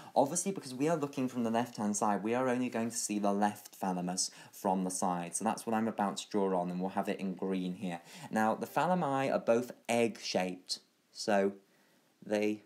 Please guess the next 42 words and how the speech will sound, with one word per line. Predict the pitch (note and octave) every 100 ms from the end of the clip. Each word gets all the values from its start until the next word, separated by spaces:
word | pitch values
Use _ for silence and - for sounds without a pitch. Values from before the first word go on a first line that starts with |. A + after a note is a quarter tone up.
| _ _ -
are | G#2 G2+
this | G2+ G#2+ A2
structure. | - - F#2+ F#2+ - F2+ - _ - - -
And | G#2+ A2+
then | A2+ A#2 A#2+
nuclei | B2 C3+ C3+ - G#2+ G2 F#2 F2+
within | F#2 F#2+ F#2+
the |
brain. | F#2 G2 F2+ F2
Now, | F2+
what | G#2 A#2
does | D3
a | E3+
nucleus | C#3+ C3 C#3 - - G#2 F2+ - -
mean | G#2 G#2 G2
in | F#2+
the |
brain? | F#2 F#2+ F2+ F2+ - -
It | G#2
means | A2 C3 C#3
a |
collection | C#3 - B2+ B2+ C#3+ - - - E3 D#3+
of | - -
cell | - - A#2 A2+
bodies | A2+ A2 G#2+ G#2 F#2+
of | F#2+ -
brain | G2+ G2 G2+
cells. | G2 F#2 F2+ - - - -
A |
place | - - C3 C#3+ D#3+ -
in | F#3
the | F3+
brain | - C3 C3 C3
where | A#2+
there | A2+ A2+
are | A2+
loads | A#2 A#2 A#2+ C3 D3 C#3
and | C3 B2+
loads | A#2 A#2
of | A2+
cell | - - A#2 A#2
bodies | A#2 A#2 A2+ G#2 F2+ F2 F2+ -